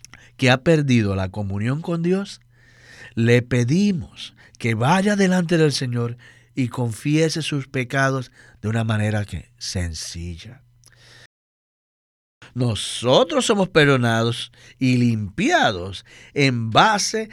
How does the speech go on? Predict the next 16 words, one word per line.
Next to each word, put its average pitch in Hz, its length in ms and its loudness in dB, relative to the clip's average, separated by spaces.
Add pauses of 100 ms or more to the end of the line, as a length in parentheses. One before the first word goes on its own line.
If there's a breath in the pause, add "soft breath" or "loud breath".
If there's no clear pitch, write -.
(120 loud breath)
a 117 140 0
la 110 200 0
preciosa 190 880 0
sangre 190 640 0
de 120 200 -2
Cristo 185 480 -2
derramada 127 840 4
en 151 120 2
la 123 160 2
cruz 175 300 2
para 135 220 2
el 117 120 0
perdón 107 440 0
de 127 120 0
nuestros 120 280 -6
pecados. - 720 -18